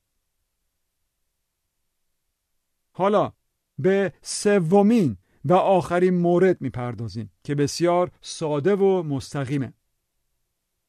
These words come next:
انتهای آیه دوازده می‌فرماید: «شما را نصیحت می‌کنند.» سومین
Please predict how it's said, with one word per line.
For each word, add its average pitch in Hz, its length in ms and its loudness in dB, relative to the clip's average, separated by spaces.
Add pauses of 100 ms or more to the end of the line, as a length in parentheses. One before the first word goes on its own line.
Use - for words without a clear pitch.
(680)
انتهای 214 880 0 (120)
آیه 175 460 0
دوازده 151 1000 -2
می‌فرماید: 139 760 -4 (260)
«شما 180 460 -2
را 190 320 0 (180)
نصیحت 147 540 -4
می‌کنند.» 123 500 -10 (1900)
سومین 190 880 0